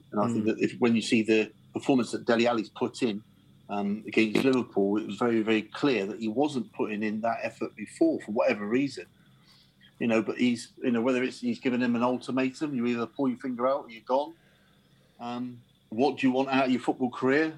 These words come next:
Speaker 1: I don't know what it is, but there was a distinct change in his mentality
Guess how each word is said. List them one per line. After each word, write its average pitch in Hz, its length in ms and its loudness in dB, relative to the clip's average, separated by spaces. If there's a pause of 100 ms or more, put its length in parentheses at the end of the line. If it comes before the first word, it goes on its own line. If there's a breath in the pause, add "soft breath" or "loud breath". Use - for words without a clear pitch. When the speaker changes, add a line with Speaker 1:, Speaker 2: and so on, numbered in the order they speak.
Speaker 1:
I 131 40 -6
don't 143 240 -2
know 135 220 2 (120)
what 160 140 0
it 139 80 -4
is, 113 140 -2
but 123 160 -8
there 131 120 0
was 127 160 -4
a 131 60 -4
distinct 151 560 -4 (180)
change 139 380 2
in 123 80 4
his 120 180 0
mentality 123 840 0